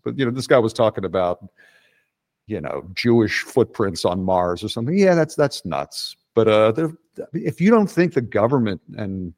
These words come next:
big finance conspire to hold on to power,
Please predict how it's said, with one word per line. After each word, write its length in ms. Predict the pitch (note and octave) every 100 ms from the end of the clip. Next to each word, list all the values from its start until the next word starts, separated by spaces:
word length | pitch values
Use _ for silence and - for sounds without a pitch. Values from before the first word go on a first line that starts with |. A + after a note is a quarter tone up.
| A2 - _
big 180 | C#3 D3
finance 460 | - B2+ C3 G#2+ -
conspire 920 | G#2+ F#2 - - C3 D3 C3 A2 G#2+ _ _ _ _ _
to 80 | A2
hold 260 | G2 C3 B2+
on 140 | B2
to 80 | G2
power, 720 | - C#3 D#3+ D3 B2 A#2+ A2+